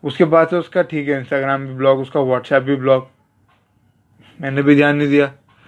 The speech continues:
अचानक से उसका Instagram में एक्टिव होता है और मेरे पास मैसेज आता है, "हाय।"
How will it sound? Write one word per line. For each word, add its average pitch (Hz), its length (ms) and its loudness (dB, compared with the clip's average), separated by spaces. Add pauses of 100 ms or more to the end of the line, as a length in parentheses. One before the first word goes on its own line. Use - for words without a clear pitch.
(1200)
अचानक 208 440 0
से 214 120 -6
उसका 196 220 -4
Instagram 165 480 -4
में 156 120 -4
एक्टिव 151 240 -4
होता 151 240 0
है 156 60 0
और 147 60 -6
मेरे 143 160 -2
पास 143 180 -4
मैसेज 139 300 -6
आता 139 220 2
है, 131 60 -8
"हाय।" 127 300 0